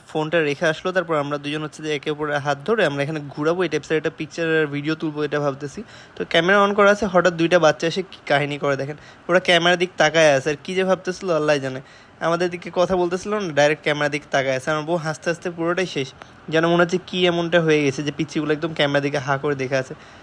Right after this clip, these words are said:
আপনারা দেখলেই বুঝতে পারবেন যে কতটা একদম মায়ার মতো একটা ফেস নিয়ে দেখে আছে। তো আমরা শেষমেশ চলে আসলাম, আমাদের ভিডিও করা হইলো না।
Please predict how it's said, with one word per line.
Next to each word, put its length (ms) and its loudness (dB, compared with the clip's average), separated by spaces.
আপনারা 220 2
দেখলেই 300 2
বুঝতে 260 0
পারবেন 160 4
যে 120 2
কতটা 360 4
একদম 380 -2
মায়ার 380 4
মতো 220 -2
একটা 160 -6
ফেস 260 -2
নিয়ে 120 -4
দেখে 240 -2
আছে। 180 -2
তো 80 0
আমরা 140 0
শেষমেশ 360 -2
চলে 200 2
আসলাম, 220 0
আমাদের 160 0
ভিডিও 260 2
করা 200 4
হইলো 280 2
না। 180 -4